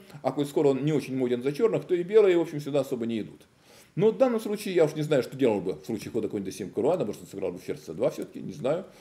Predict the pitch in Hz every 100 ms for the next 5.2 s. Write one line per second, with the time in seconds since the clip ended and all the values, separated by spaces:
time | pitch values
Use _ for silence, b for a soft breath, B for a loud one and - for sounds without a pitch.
0 | B B 135 - 98 90 85 110 165 220
1 | - B B B - 180 254 - - -
2 | - 143 190 226 131 - - 147 156 151
3 | 110 95 104 101 110 113 123 170 254 233
4 | - b b 123 143 - - 247 240 233
5 | 214 190